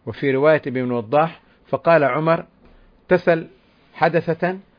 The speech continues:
فكتب أبو موسى إلى عمر الخطاب أن قد حسنت هيئته، فكتب إليه عمر أن يأذن للناس أن يجالسونه. هذا الحديث أخرجه الدارمي في السنن تحت رقم مية وخمسين، وابن وضاح في كتابه في البدع،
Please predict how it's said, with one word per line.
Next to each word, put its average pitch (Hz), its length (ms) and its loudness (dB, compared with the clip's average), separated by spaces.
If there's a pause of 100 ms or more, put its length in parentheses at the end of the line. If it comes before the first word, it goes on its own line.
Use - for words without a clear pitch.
(140)
فكتب 156 440 0
أبو 131 300 -2
موسى 139 360 -2
إلى 123 100 -2
عمر 135 180 -6
الخطاب 143 540 -2 (240)
أن 135 100 -8
قد 127 160 -8
حسنت 139 460 -6
هيئته، 139 340 -4
فكتب 127 420 -6
إليه 127 540 -2 (440)
عمر 139 320 -2 (300)
أن 135 100 -4
يأذن 131 360 -4
للناس 120 440 -6
أن 127 140 -6
يجالسونه. 107 800 -8 (340)
هذا 151 220 0
الحديث 131 480 -4 (320)
أخرجه 135 420 -6
الدارمي 123 440 -2
في 104 60 -16
السنن 147 480 -8
تحت 113 220 -10
رقم 131 260 -6
مية 123 220 -6
وخمسين، 131 560 -8 (380)
وابن 131 300 -2
وضاح 123 580 -2 (240)
في 131 120 -8
كتابه 127 380 -2
في 107 100 -10
البدع، 127 420 -4